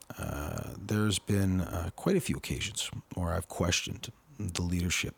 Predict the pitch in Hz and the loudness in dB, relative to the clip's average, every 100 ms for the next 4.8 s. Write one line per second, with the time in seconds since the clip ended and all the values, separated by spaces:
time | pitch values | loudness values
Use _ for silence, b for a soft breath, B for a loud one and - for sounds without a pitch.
0 | - - - - 90 87 90 82 90 85 | -14 -20 -20 -6 -4 -2 0 2 2 2
1 | 85 82 76 85 85 - - - - - | 2 2 2 2 2 0 -4 -6 -6 -8
2 | - _ B B B B B B B B | -16 _ B B B B B B B B
3 | B B B - 90 90 90 120 127 131 | B B B 2 2 4 4 6 6 6
4 | 127 - 127 120 135 107 98 | 4 4 4 6 4 4 4